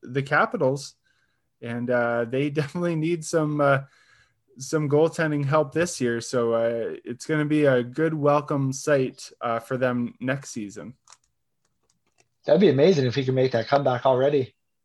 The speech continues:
Speaker 2: I mean, the fact that he's already on the ice is a great progress on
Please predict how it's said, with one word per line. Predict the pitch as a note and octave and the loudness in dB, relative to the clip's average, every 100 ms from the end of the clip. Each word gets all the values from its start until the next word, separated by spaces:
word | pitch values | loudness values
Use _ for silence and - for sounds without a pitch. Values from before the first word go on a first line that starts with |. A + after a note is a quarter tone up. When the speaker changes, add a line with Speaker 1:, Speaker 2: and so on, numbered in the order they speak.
| _ _ _ _ _ | _ _ _ _ _
Speaker 2:
I | C#3+ | -6
mean, | C#3+ D3 C3+ | -2 -2 -2
the | B2 | -6
fact | B2 C#3+ C3+ | -2 -4 -2
that | D3+ | -2
he's | C3 | 0
already | C3 C#3+ | 0 0
on | C#3 C3 | -2 -2
the | B2 | -4
ice | B2+ F#3 G3 B2+ | -2 -2 -4 -8
is | A#2 A2+ - - - _ _ _ _ _ _ _ _ _ _ _ _ _ _ _ - _ _ _ _ _ | -10 -12 -16 -18 -20 _ _ _ _ _ _ _ _ _ _ _ _ _ _ _ -20 _ _ _ _ _
a | C#3 | -6
great | B2 C#3+ D3+ - - - - _ _ | 2 4 4 0 -8 -12 -12 _ _
progress | C#3+ C#3 D3 D#3+ - | 2 6 6 4 4
on | C#3+ C3+ | 2 2